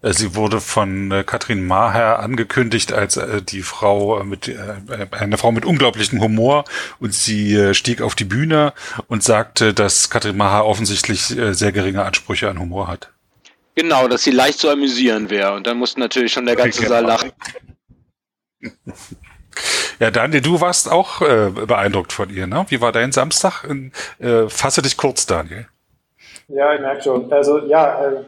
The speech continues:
Speaker 3: Kurzform, ja, ich war beeindruckt von ihr. Ja, ich war auch bei Alexandra Elbakian und fand auch, äh,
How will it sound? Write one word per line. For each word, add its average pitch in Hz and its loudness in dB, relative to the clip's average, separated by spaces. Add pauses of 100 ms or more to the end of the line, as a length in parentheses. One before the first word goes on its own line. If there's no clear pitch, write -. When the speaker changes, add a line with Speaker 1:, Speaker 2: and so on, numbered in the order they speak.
Speaker 3:
Kurzform, 185 2
ja, 151 2
ich 160 -6
war 165 6
beeindruckt 160 -2
von 143 -2
ihr. 190 0 (340)
Ja, 135 2
ich 160 -6
war 160 6
auch 160 2
bei 139 4
Alexandra 143 2
Elbakian 131 0
und 139 -8
fand 147 -2
auch, 143 0
äh, 139 4